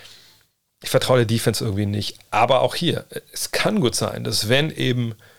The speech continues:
Irving und Doncic vor allem auf Top-Niveau sind, wenn die Dreier fallen, ne, wenn ein Hardaway, wenn ein Bullock, wenn ein Kleber, Wood, Irving,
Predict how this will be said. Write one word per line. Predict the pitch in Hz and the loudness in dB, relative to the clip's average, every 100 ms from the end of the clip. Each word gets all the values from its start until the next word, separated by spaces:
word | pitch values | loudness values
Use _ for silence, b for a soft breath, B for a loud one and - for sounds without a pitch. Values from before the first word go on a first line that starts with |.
| b b b _ _ _ _ _ - | b b b _ _ _ _ _ 0
Irving | 135 123 110 110 - _ _ | 0 2 0 -2 -8 _ _
und | 135 123 113 | -2 -2 0
Doncic | 110 113 - - | 0 2 -2 -4
vor | - - | -4 -2
allem | - - | -4 -4
auf | 110 - | -4 0
Top-Niveau | - 127 107 92 98 | -2 0 -2 -2 -4
sind, | 92 113 135 - | -4 -6 -8 -14
wenn | 120 120 139 | 0 2 2
die | 123 | 0
Dreier | 107 113 107 | 2 2 0
fallen, | - - - - - _ _ _ | -2 -6 -6 -10 -14 _ _ _
ne, | 123 117 - - - _ _ 117 | -8 -8 -12 -20 -20 _ _ -2
wenn | 120 113 123 - _ _ _ - | -2 -2 -6 -12 _ _ _ -20
ein | 107 113 127 120 | -18 -8 -4 0
Hardaway, | 113 110 107 104 104 101 | 4 4 2 0 -2 -2
wenn | 113 | -2
ein | 113 | -2
Bullock, | 107 117 107 104 - | 2 2 2 -2 -4
wenn | 113 117 | -6 -6
ein | - | -6
Kleber, | - 120 107 101 95 B B B B | -2 0 0 -2 -6 B B B B
Wood, | 117 104 131 120 - - _ _ _ _ _ | -16 0 2 2 -2 -16 _ _ _ _ _
Irving, | 135 131 104 101 | 2 4 2 -2